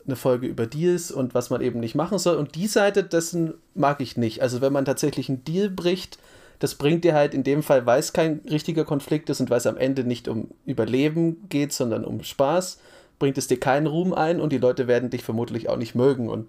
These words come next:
du wirst dafür dann kassieren. Wenn man aber jetzt Betrug ein bisschen, ein bisschen anders sieht, zum Beispiel, wenn man jetzt eben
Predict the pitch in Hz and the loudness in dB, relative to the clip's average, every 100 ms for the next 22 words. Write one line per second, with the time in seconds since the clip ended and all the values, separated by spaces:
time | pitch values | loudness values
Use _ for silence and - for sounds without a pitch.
0 | - - 120 127 - 131 131 123 - _ | -14 -10 -4 -2 -2 -2 0 0 -4 _
1 | 120 131 - - 156 139 120 170 _ - | -2 -2 -4 -4 0 2 2 -2 _ -20
2 | - - - - _ - _ _ - 151 | -20 -20 -20 -20 _ -20 _ _ -4 0
3 | 135 135 135 127 117 120 120 117 - _ | 4 2 2 -2 2 4 4 2 -4 _
4 | _ - 117 117 - 123 - 160 180 143 | _ -2 -2 -2 -6 -6 -2 -2 0 -2
5 | 135 - - 120 117 110 120 123 120 - | -2 -2 -2 0 0 -4 -6 -8 -6 -2
6 | 120 117 123 147 147 139 - - - 123 | -2 0 0 2 0 0 -10 -12 -8 -4
7 | 160 - - _ - - - 123 117 117 | -4 -6 -14 _ -20 -20 -8 -2 0 -2
8 | - 117 117 117 110 110 107 110 - - | -2 -4 -4 -4 -2 0 -2 -6 -10 -6
9 | 110 101 101 - | -6 -6 -6 -10